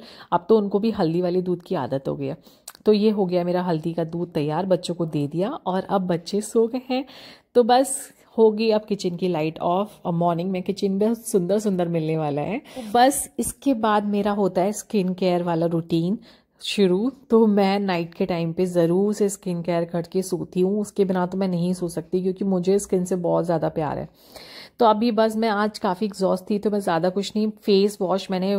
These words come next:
ब्रश वाले फेस वॉश से किया है।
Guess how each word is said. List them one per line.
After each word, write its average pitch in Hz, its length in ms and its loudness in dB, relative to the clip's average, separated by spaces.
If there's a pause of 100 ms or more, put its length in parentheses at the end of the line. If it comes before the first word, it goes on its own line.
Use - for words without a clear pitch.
(160)
ब्रश 175 580 0
वाले 175 300 2
फेस 180 520 -2
वॉश 170 200 -2
से 180 140 -4
किया 175 220 -2
है। 214 120 -6